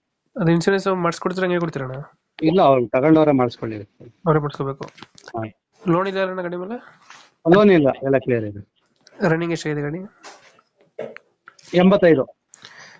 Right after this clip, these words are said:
Speaker 1: ಎಂಬತ್ತೈದು ಸಾವಿರ ಹೊಡಿದ್ಯಾ?
Speaker 2: ಹಾ.
Speaker 1: ಟೈರ್ ಕಂಡೀಷನ್ ಅಣ್ಣ?
Speaker 2: ಟೈರ್ ಎಲ್ಲ ನಾರ್ಮಲ್ ಸುಮಾರಾಗಿದೆ ಸರ್, ನಾಲ್ಕು.
Speaker 1: ನಾಲ್ಕು.
Speaker 2: ಹ್ಮ್.
Speaker 1: ಸ್ಟೆಪ್ನಿ ಇಲ್ವಾ ಗಾಡಿಯಲ್ಲಿ?
Speaker 2: ಸ್ಟೆಪ್ನಿ ಇದೆ.
Speaker 1: ಸ್ಟೆಪ್ನಿ ಇದೆ.
Speaker 2: ಸ್ಟೆಪ್ನಿ ಇದೆ.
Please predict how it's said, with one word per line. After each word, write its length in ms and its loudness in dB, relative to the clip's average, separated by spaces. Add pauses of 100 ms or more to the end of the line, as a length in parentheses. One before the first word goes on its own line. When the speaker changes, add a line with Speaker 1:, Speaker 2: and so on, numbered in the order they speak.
(220)
Speaker 1:
ಎಂಬತ್ತೈದು 280 0
ಸಾವಿರ 120 -2
ಹೊಡಿದ್ಯಾ? 300 -4 (260)
Speaker 2:
ಹಾ. 280 -2 (520)
Speaker 1:
ಟೈರ್ 180 -2
ಕಂಡೀಷನ್ 240 -4
ಅಣ್ಣ? 160 -8 (1000)
Speaker 2:
ಟೈರ್ 180 4
ಎಲ್ಲ 400 4
ನಾರ್ಮಲ್ 420 2
ಸುಮಾರಾಗಿದೆ 520 -2
ಸರ್, 180 -12 (220)
ನಾಲ್ಕು. 420 -6 (640)
Speaker 1:
ನಾಲ್ಕು. 320 -2
Speaker 2:
ಹ್ಮ್. 760 -12 (200)
Speaker 1:
ಸ್ಟೆಪ್ನಿ 340 -4
ಇಲ್ವಾ 140 0
ಗಾಡಿಯಲ್ಲಿ? 340 -4
Speaker 2:
ಸ್ಟೆಪ್ನಿ 680 0
ಇದೆ. 300 -4 (140)
Speaker 1:
ಸ್ಟೆಪ್ನಿ 340 -4
ಇದೆ. 220 -6
Speaker 2:
ಸ್ಟೆಪ್ನಿ 760 -10
ಇದೆ. 240 -10